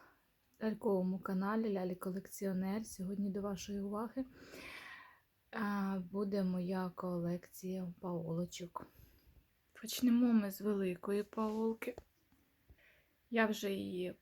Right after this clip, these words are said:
показувала раніше серед, а, колекції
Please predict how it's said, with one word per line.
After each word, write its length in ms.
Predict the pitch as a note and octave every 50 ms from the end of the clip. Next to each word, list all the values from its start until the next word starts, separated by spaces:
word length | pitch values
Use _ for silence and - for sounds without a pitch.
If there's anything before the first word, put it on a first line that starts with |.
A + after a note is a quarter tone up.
| _ - -
показувала 840 | A3+ - - G3 F#3 F#3 F#3 - G3 F#3+ G3+ G3+ F#3+ F#3+ F#3+ F#3+
раніше 680 | F#3+ F#3+ F#3+ G#3+ G#3+ A3+ B3 D#4 G4 G#4 - - - - - - - _ _ _ _ _ _ _ _ _ _ _ - _ _ - - - - - - - _ _ _ -
серед, 560 | - - A#3 A3 G#3+ G#3 G3+ F#3+ - - - - - - - - - - - - _ _ _ _ _ _ _ _ - - - - - - - - - - - - - _ _ _ - B3+ G#3+
а, 380 | G3+ G3+ G3+ G3+ G3+ G3+ G3+ G3 G3 F#3+ F#3+ F3 E3 D#3+ _ _ _ _ _ _ _ - - - - -
колекції 920 | - A3+ A3+ G#3+ G#3+ - - - G#3 G3 F#3+ G3 G3 F#3+ F#3+ F#3+ F#3 F3